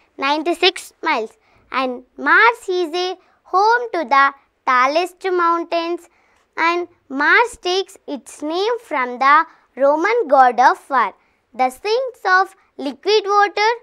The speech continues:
on Mars. Next friends, possibilities life on Mars. Liquid water and atmosphere.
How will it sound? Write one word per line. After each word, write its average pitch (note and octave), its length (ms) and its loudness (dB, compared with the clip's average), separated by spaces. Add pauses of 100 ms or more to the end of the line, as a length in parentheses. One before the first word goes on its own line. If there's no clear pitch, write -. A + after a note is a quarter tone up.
(280)
on F#4+ 180 2 (220)
Mars. E4 440 0 (520)
Next G#4+ 360 -4
friends, G4 420 -2 (500)
possibilities G4 1040 0 (260)
life D#4+ 460 4 (120)
on C4 240 -2 (140)
Mars. C#4 420 -2 (1000)
Liquid D4+ 460 -4
water G4+ 580 2 (200)
and D4 300 -2 (180)
atmosphere. C4+ 840 0